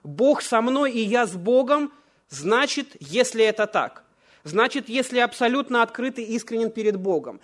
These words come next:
если я вся-, всегда готов не только к похвале, но и к обличению, значит, я имею право сделать то, что у меня есть на сердце. И вот момент второй,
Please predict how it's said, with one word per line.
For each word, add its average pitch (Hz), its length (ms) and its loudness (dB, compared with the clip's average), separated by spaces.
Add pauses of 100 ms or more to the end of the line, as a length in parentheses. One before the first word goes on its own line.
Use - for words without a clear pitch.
(160)
если 247 360 -2
я 247 120 2
вся-, 233 400 -4
всегда 226 360 -6
готов 240 460 -2 (160)
не 220 140 2
только 262 320 2
к - 100 -6
похвале, 233 480 2
но 226 140 4
и 226 40 6
к 220 80 -2
обличению, 214 800 0 (800)
значит, 175 360 -6
я 202 400 -2 (220)
имею 220 420 0
право 180 460 0
сделать 147 440 -6
то, 185 140 -8
что 165 200 -14
у 151 40 -8
меня 151 180 -8
есть 143 280 -10
на 135 100 -14
сердце. - 440 -20 (320)
И 170 60 -4
вот 262 200 2
момент 247 340 2
второй, 254 600 4